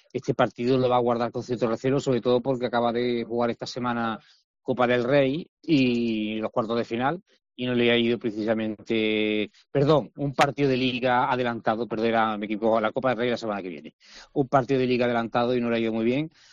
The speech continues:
así que vamos a ver este partido cómo lo afronta el equipo cordobés. Recordemos que llega con la plantilla remodelada, porque se fueron jugadores,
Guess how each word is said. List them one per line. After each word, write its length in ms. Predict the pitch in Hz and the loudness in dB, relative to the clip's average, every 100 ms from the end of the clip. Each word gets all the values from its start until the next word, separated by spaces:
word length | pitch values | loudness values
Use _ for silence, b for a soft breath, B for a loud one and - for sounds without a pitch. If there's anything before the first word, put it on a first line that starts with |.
| b | b
así 220 | 123 - 131 | -6 -4 2
que 120 | 135 | 4
vamos 200 | 123 117 | 4 4
a 40 | |
ver 100 | 127 | 0
este 140 | 117 123 | 0 0
partido 320 | 120 101 123 | -2 0 -2
cómo 140 | 117 | 0
lo 60 | 120 | -2
afronta 280 | - 117 117 | -2 -4 -2
el 60 | |
equipo 280 | 110 107 117 | -2 -2 -2
cordobés. 360 | 113 117 123 139 | 0 2 2 2
Recordemos 480 | 139 107 104 113 - | 0 -2 -2 -2 0
que 400 | 131 120 117 101 | 0 0 0 -2
llega 340 | 107 120 120 | 2 2 2
con 140 | 131 | 2
la 60 | 139 | 2
plantilla 320 | 135 117 131 | 0 0 0
remodelada, 680 | 117 127 123 139 165 196 226 b b b _ | 0 2 2 2 2 -2 -6 b b b _
porque 580 | 135 120 113 117 107 101 | 4 4 4 -2 0 -2
se 160 | 113 | -4
fueron 460 | 87 120 117 117 104 | -2 0 2 2 0
jugadores, 680 | 113 127 175 180 180 202 | 2 4 6 6 4 0